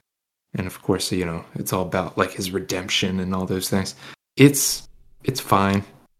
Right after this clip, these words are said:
It's, it just felt a lot like a reality T V show and not, you know, the documentary t-, that I was necessarily looking, looking towards.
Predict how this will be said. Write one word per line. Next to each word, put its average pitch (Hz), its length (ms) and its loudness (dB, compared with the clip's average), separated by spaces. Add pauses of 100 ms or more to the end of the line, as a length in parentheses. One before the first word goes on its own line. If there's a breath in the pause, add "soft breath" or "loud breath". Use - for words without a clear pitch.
It's, - 380 -4 (520)
it 110 140 4
just 104 200 2
felt 101 360 4
a 98 100 0
lot 95 300 0
like 98 220 2
a 92 240 2
reality 95 460 2
T 107 200 0
V 95 180 -2
show 95 380 2 (560 soft breath)
and 92 180 0
not, 90 360 -2 (800)
you 110 140 -2
know, 90 120 0
the 90 100 0
documentary 90 640 2
t-, - 100 -12 (220)
that 92 160 0
I 90 40 0
was 92 280 -4 (280)
necessarily 98 600 2
looking, 101 560 0 (600)
looking 107 320 6
towards. 110 500 2